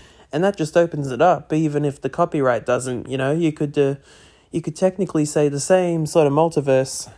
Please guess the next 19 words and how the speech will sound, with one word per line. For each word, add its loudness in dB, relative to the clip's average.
carries -2
everything. -4
I, -2
I 2
hear -2
that, -4
uh, -4
famously 0
a 0
show -2
called -2
Saint -4
Elsewhere 0
used -4
the -2
mind 0
of -2
a 0
little, -4